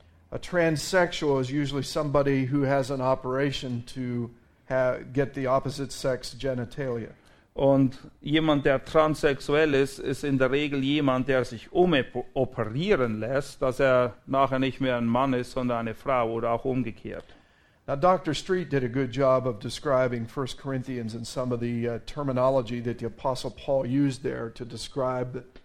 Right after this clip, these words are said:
Speaker 1: the feminine the effeminate and the homosexual, so I won't belabor those points.
Speaker 2: Und Doktor Street ist sehr eindringlich darauf eingegangen, dass eben auch in,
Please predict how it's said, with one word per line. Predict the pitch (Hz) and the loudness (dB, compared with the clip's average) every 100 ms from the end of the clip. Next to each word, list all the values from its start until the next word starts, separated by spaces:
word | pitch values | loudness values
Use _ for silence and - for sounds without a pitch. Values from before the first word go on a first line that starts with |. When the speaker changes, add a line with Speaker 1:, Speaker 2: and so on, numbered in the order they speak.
| - | -8
Speaker 1:
the | 120 | -8
feminine | - 143 135 135 131 123 - _ - | -4 -2 0 0 -2 -4 -12 _ -4
the | 131 | -2
effeminate | 120 160 147 135 131 127 - | -2 0 0 2 -2 -4 -10
and | 123 120 | -8 -4
the | 117 104 | -4 -6
homosexual, | 135 120 - 127 113 - 127 | -6 -6 -4 -6 -6 -8 -10
so | - 127 | -8 -8
I | 123 | -6
won't | 127 117 | -6 -6
belabor | 127 123 123 120 | -6 -6 -4 -6
those | 117 117 101 | -6 -8 -10
points. | - 123 139 139 | -14 -14 -10 -4
Speaker 2:
Und | 135 123 | 0 6
Doktor | 147 143 143 | 6 6 0
Street | - 160 151 | 0 2 2
ist | 147 127 - - | 2 0 -2 -4
sehr | 156 135 | 4 6
eindringlich | 135 151 160 143 113 - 131 131 123 | 8 8 8 4 4 2 2 4 4
darauf | 139 127 123 | 6 6 6
eingegangen, | 131 143 127 120 123 127 | 4 6 4 2 2 2
dass | 123 120 | 0 0
eben | 139 131 127 | -2 2 2
auch | 127 131 123 139 | 4 4 2 -2
in, | 143 131 123 | 2 4 4